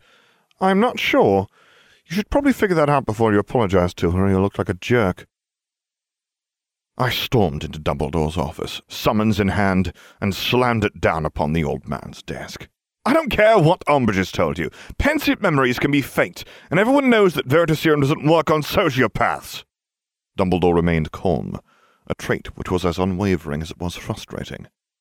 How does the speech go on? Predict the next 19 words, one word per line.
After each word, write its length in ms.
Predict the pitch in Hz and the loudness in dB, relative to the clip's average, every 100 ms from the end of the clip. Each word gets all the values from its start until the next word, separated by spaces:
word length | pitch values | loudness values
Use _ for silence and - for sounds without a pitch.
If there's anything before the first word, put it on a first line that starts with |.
| _ _ _ - | _ _ _ -4
"Mister 260 | 165 - | -4 -4
Potter, 380 | - - - - - | -10 -10 -10 -12 -6
I 100 | - | -2
have 120 | 269 202 | 0 4
done 280 | 320 339 | 2 4
nothing, 500 | 349 277 - 101 123 - _ _ _ _ _ - | 2 2 0 0 -2 -6 _ _ _ _ _ 0
and 100 | 214 | 2
I 60 | |
will 160 | 220 208 | 2 0
testify 540 | - 302 285 240 240 | 2 0 2 2 2
to 80 | 196 | 2
this 140 | 214 | 2
under 160 | 214 214 | 2 2
Veritaserum." 680 | 190 226 196 - 294 226 - _ _ _ _ _ _ _ - | 2 2 2 2 2 2 -2 _ _ _ _ _ _ _ -8
The 80 | 104 | -6
Phoenix 360 | - 92 82 | -2 -2 -2
screeched 480 | - - 101 - - | -8 -4 -4 -4 -8
in 100 | 82 | -2
irritation, 600 | 82 80 - 82 - 73 | 0 0 -2 -4 -4 -8